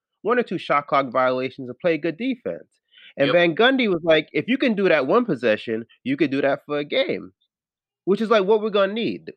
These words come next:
Speaker 1: We just signed Dion Waiters. Your office come-, offense comes and goes. So, like, make your niches, like, you can do other things.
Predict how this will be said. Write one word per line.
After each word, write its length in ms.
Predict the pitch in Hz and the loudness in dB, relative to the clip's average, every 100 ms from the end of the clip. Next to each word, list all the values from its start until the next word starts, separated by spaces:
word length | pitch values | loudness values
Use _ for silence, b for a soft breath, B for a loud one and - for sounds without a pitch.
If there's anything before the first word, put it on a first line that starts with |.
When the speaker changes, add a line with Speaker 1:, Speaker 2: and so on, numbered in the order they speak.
| _ 127 | _ -10
Speaker 1:
We 80 | |
just 180 | 135 175 | -6 -2
signed 260 | 196 180 160 | 2 2 2
Dion 360 | 147 139 127 123 | 2 2 0 0
Waiters. 440 | 117 107 101 98 _ _ _ _ _ _ _ _ | 0 -2 -6 -10 _ _ _ _ _ _ _ _
Your 140 | 160 147 | -2 0
office 420 | 170 196 180 - | -2 -2 -6 -10
come-, 340 | - 135 135 _ - | -4 -4 -4 _ -10
offense 440 | 131 147 - 127 - | -6 -6 -6 -10 -8
comes 320 | 123 117 101 | -6 -6 -6
and 160 | 92 | -8
goes. 520 | 101 104 90 85 82 _ _ _ _ _ | -2 0 0 -4 -14 _ _ _ _ _
So, 120 | - | -2
like, 200 | 165 160 | 0 2
make 260 | 131 185 190 | 2 2 2
your 100 | 165 | 2
niches, 500 | 135 170 151 131 - | 2 2 0 -4 -2
like, 240 | 113 113 - | -4 -6 -10
you 140 | 143 | -6
can 180 | 156 117 | -4 -4
do 180 | 147 98 | -4 -4
other 280 | 113 107 | -4 -6
things. 400 | - 143 95 - | -6 -6 -8 -12